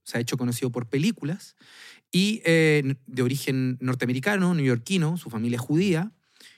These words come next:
y, eh, que tiene todo, o sea, que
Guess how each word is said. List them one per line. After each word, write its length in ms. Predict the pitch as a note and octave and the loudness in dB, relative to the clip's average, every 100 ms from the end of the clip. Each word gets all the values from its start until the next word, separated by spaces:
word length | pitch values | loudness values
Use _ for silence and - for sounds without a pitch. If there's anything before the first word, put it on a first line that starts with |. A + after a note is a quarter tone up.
| _ | _
y, 340 | - G3+ A3 A3+ | -2 0 0 0
eh, 840 | D#3+ D#3+ D#3 D#3 D3+ D3 C#3+ C#3+ C3 | 2 4 4 4 4 2 2 0 -2
que 100 | D3+ | -2
tiene 240 | D#3+ F3 | 0 0
todo, 400 | E3 F3+ G3 G3 | 2 2 2 2
o 40 | D3+ | -2
sea, 140 | D#3 | -4
que 260 | C3+ C3 | -2 -4